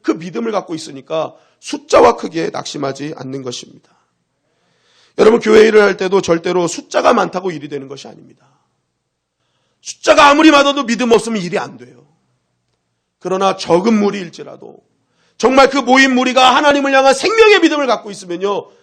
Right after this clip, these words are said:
그때부터 하나님의 일은 진행되기 시작합니다. 여러분, 우리 교회 함께 하시는 네팔 선교사님이 계시잖아요. 선교사님께서 늘 오셔서 하시는 말씀은 그겁니다.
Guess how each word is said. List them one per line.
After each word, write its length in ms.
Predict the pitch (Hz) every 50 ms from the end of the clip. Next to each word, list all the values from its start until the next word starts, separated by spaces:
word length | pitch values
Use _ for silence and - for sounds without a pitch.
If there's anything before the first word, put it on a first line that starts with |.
| _ _
그때부터 640 | - - 285 320 302 - 415 392 359 359 349 339 320
하나님의 480 | 311 302 294 294 269 262 254 247 202
일은 220 | 180 165 185 190 190
진행되기 500 | - - 160 165 160 156 147 147 127 147
시작합니다. 520 | - - - - - - - - - _ _ _ _ _ _ _ _ _ _ _ _ _ _ _ _ _ 587 _ _ _ _ _ _ _ _ _ _ _ _ _ _ _ _ _ _ _ _ _ _ _ _ _ _ -
여러분, 240 | 202 214 247 254 226
우리 160 | 214 233 247
교회 180 | 185 226 220 226
함께 260 | 208 214 233 233 233
하시는 280 | 214 202 - 208 202 185
네팔 300 | 175 170 170 196 190 180
선교사님이 500 | 202 208 202 202 196 190 185 175 170 160
계시잖아요. 720 | 143 143 - - 135 139 131 113 - - - 151 143 151 _ _ _ _ _ _ _ _ _ _ _ _ _ _ _ _ _ _ _ _ _ _ _ _
선교사님께서 720 | _ - 233 254 277 247 262 269 269 269 262 247 220 254 214
늘 280 | 185 214 226 233 240
오셔서 380 | 226 190 180 185 190 208 190 202
하시는 340 | 214 202 214 226 208 220 214
말씀은 320 | 185 180 165 180 190 190
그겁니다. 680 | 160 165 151 160 156 151 151 151 160 151 139 - -